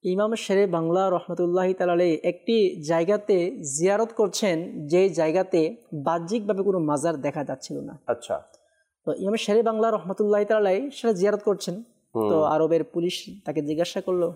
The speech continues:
Speaker 1: "হুজুর, আপনি এখানে জিয়ারত করছেন, এখানে তো কোনো মাজার নেই,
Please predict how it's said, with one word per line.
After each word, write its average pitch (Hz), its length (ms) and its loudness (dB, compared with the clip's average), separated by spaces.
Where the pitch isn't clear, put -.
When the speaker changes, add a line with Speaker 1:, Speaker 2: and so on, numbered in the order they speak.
Speaker 1:
"হুজুর, 165 380 -4
আপনি 156 300 -4
এখানে 156 420 -4
জিয়ারত 156 320 -2
করছেন, 185 340 -6
এখানে 202 240 -8
তো 214 60 -12
কোনো 214 140 -4
মাজার 160 360 -2
নেই, 127 160 -6